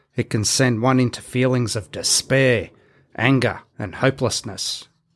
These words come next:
The men in the group spoke about several experiences in which they were triggered by something,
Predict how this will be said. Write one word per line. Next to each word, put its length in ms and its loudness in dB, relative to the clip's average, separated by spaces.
The 80 -2
men 180 6
in 120 6
the 80 6
group 400 2
spoke 420 2
about 320 -2
several 460 2
experiences 1000 0
in 100 -4
which 280 2
they 120 4
were 120 0
triggered 500 0
by 160 -2
something, 540 -4